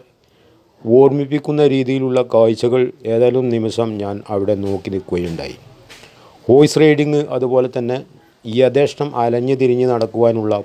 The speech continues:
പുൽമേടുകൾ, പുഴയോരങ്ങൾ, അതുപോലെ കുളിക്കുവാനും മറ്റു സൗകര്യങ്ങളുമുള്ള എല്ലാ സൗകര്യവും അവിടെ അവർ ഒരുക്കിയിട്ടുണ്ട്. കൂരാച്ചുണ്ട് എന്ന പ്രദേശമാണ് ഇവിടം.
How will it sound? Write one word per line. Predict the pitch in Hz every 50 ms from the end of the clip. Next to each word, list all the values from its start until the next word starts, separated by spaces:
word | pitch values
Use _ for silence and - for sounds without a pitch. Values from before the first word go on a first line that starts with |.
| _ -
പുൽമേടുകൾ, | 113 107 107 104 110 117 117 110 113 107 104 104 123 165 _ _ _ _ _ _ - - - - _ _ _ _ _ _ _ _ _ _ _ _ _ _ -
പുഴയോരങ്ങൾ, | 117 120 127 127 131 131 135 135 135 127 120 120 123 120 120 - - _ _ _ _ -
അതുപോലെ | 110 117 123 120 123 123 120 120 123 120 117 117 117 - - _ _ _ _ _ -
കുളിക്കുവാനും | - 127 120 123 123 - 135 131 131 127 123 123 120
മറ്റു | 117 120 113 - 131
സൗകര്യങ്ങളുമുള്ള | 123 - 127 120 117 110 117 113 117 113 107 120 120 113 110 110 110 110
എല്ലാ | 113 113 113 117 110 107 101 117 117
സൗകര്യവും | 110 - - 117 110 104 107 107 110 110 110 110
അവിടെ | 107 107 104
അവർ | 104 104 104 101 - - -
ഒരുക്കിയിട്ടുണ്ട്. | 107 98 - - 107 104 87 92 87 87 80 71 - _ _ _ _ _ _ _ _ _ -
കൂരാച്ചുണ്ട് | - 147 156 156 160 170 175 160 - 175 175 175 170
എന്ന | 175 165 151 151
പ്രദേശമാണ് | 147 - 120 120 117 123 117 - 120 120 113 107 107 104
ഇവിടം. | 110 - - 107 104 98 95 87 87